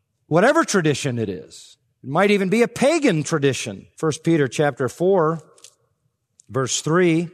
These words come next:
it says there that the, the, the pagans, the Gentiles, the ethnos, the nations, the peoples, they have their own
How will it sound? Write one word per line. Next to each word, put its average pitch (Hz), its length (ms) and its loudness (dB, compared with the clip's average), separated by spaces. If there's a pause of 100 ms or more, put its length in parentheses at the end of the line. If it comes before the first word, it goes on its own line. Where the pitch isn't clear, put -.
(480)
it 131 120 -6
says 185 260 0
there 214 240 2
that 185 160 0
the, 170 160 2
the, 147 300 0
the 170 80 0
pagans, 190 580 0
the 143 100 0
Gentiles, 156 640 0
the 147 140 0
ethnos, 151 520 0
the 143 80 -4
nations, 143 540 0
the 127 80 -4
peoples, 135 640 -4 (960)
they 262 280 4
have 277 280 2
their 285 240 4
own 294 460 0